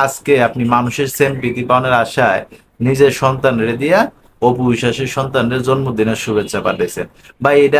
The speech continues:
আপনাদের একান্তই পার্সোনাল ম্যাটার, এই বিষয়ে কথা বলতে চাই না। তবে আপনার মনে রাখা উচিত, এই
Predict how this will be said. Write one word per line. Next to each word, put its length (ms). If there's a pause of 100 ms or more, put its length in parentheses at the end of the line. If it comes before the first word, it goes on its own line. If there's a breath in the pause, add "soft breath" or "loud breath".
(100)
আপনাদের 320 (140)
একান্তই 400
পার্সোনাল 500
ম্যাটার, 280 (160)
এই 140
বিষয়ে 320
কথা 240
বলতে 260
চাই 200
না। 60 (120)
তবে 180 (100)
আপনার 360 (560 loud breath)
মনে 340
রাখা 200 (120)
উচিত, 320 (540)
এই 180